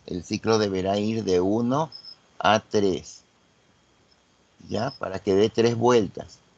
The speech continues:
Y como el incremento es de uno en uno, entonces le vamos a poner aquí i más más. Ya, entonces ya sabemos que vamos a dar tres vueltas en el ciclo.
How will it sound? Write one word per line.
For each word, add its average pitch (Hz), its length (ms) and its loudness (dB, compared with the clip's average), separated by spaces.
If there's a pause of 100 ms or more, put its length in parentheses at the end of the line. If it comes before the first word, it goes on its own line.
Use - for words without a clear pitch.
(240)
Y 85 120 -10
como 101 260 0
el 98 80 0
incremento 107 720 0
es 123 80 -2
de 117 100 0
uno 123 240 0
en 131 100 0
uno, 120 300 2
entonces 107 380 -2
le 101 100 2
vamos 98 260 2
a 101 100 -2
poner 95 280 0
aquí 123 380 -4 (240)
i 101 140 -2
más 101 220 0
más. 90 420 -4 (1200)
Ya, 104 240 0
entonces 107 380 -4
ya 98 120 2
sabemos 104 420 2
que 95 120 -2
vamos 98 280 2
a 95 60 2
dar 107 280 4
tres 107 340 0
vueltas 92 460 2
en 85 160 -6
el 80 80 -12
ciclo. 80 460 -10